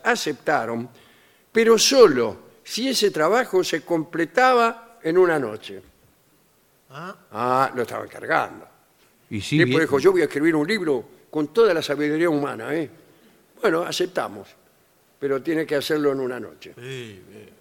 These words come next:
Speaker 3: No, pero esto es imposible,
Speaker 2: Eso es
Speaker 3: ¿no?
Speaker 2: trabajar bajo presión, ¿eh?
Speaker 1: Y el monje entonces se puso a escribir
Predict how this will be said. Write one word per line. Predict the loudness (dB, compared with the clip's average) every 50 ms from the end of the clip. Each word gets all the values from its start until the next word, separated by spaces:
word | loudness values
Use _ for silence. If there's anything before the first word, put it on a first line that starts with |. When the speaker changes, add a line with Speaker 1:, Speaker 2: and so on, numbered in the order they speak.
| _ -20 -16 -14
Speaker 3:
No, | -12 -10
pero | -10
esto | -8 -8 -8
es | -8 -8
imposible, | -8 -10 -10 -10 -10 -6 -4 -2 0 0
Speaker 2:
Eso | -2 -2
es | -2 -2
Speaker 3:
¿no? | -2
Speaker 2:
trabajar | 0 0 -2 -2 -2 -4 -4
bajo | -4 -6 -8 -10 -12
presión, | -10 -12 -10 -8 -6 -6 -6 -6 -8
¿eh? | -10 -10 -10 -8
Speaker 1:
Y | -4 2 6
el | 6 6 6
monje | 8 8 8 8 8 6 6 6
entonces | 6 6 6 6 6 6 6 4 0
se | 0 -2
puso | -2 -2 -4 -2 0 0 -2
a |
escribir | -2 -2 -4 -6 -4 -2 0 2 2 2 2 0 -4